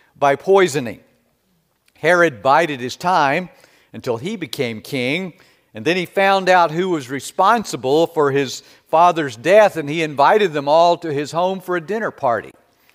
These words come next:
Only his greeters were paid hitmen. They took your coat and then stabbed you with a dagger.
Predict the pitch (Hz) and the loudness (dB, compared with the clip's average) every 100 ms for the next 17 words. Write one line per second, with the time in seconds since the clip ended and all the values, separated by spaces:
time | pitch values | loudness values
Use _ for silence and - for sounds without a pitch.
0 | _ _ _ _ - 143 170 160 143 120 | _ _ _ _ -6 -4 0 0 -2 -4
1 | 110 190 202 160 135 131 117 156 147 131 | -2 -2 -2 -4 -6 -10 -8 -6 -4 -4
2 | 165 - 117 107 104 123 _ _ _ - | -8 -8 -12 -12 -12 -14 _ _ _ -12
3 | 120 - 151 127 110 156 143 147 113 123 | -10 -6 -8 -8 -12 -6 -4 -6 -10 -12
4 | 120 110 - 135 135 113 107 101 98 135 | -12 -12 -4 -2 -2 -6 -12 -12 -6 -2
5 | 127 101 98 | -2 -4 -10